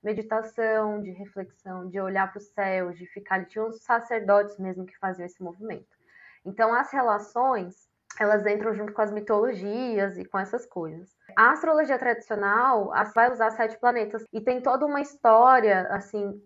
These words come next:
do porquê que se utiliza. Antigamente, tão retomando, agora a astrologia tradicional tá retomando isso, do tema mundi, que era uma forma de ensinar pros aprendizes como que se relacionam os signos com os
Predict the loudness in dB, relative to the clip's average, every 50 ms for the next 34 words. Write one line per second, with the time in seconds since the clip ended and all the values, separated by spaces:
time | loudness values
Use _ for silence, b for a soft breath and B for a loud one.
0 | _ -6 -4 -4 -4 -2 -4 -6 -6 -6 -12 -6 -2 -2 -2 -2 -4 -10 -10 -10
1 | -10 -8 -8 -6 -4 -4 -4 -4 -6 -10 -10 b b b b b b b b _
2 | -2 -2 -2 -2 2 4 6 6 6 4 2 0 0 -2 -6 -8 -6 -4 -2 -2
3 | -2 -4 -6 -14 -16 _ -6 -4 -4 -4 -4 -4 -2 -2 -2 0 -2 0 2 2
4 | 2 4 2 2 0 -2 -6 -8 -6 -6 -6 -8 -6 -6 -8 -8 -8 -10 -12 -12
5 | -10 -10 -12 -10 -8 -8 -8 -8 -8 -8 -8 -8 -8 -8 -10 -10 -14 _ b b
6 | b b b b b b -8 -8 -4 -2 -2 0 0 0 0 0 0 -2 -2 -4
7 | -4 -6 -8 -10 -14 _ _ _ _ _ 2 6 6 8 8 8 8 6 6 4
8 | 2 -2 -2 -4 -4 -2 4 4 4 4 4 0 -6 -4 -6 -8 -8 -8 -8 -8
9 | -4 0 0 0 0 0 -2 -8 -14 _ _ -4 -2 2 2 2 2 2 0 -2
10 | -2 -2 -4 -6 -6 -6 -6 -8 -10 -12 _ _ _ _ _ _ -4 2 4 6
11 | 6 6 4 2 -4 -6 -12 -6 -6 -6 -4 -2 -2 -2 -2 -2 0 2 2 2
12 | 2 0 -2 -6 -8 -12 -14 -16 -14 -10 -6 -4 -2 -2 -2 -4 -6 -6 -6 -8
13 | -10 -12 -18 _ _ _ _ -2 0 2 2 4 2 2 0 -2 -6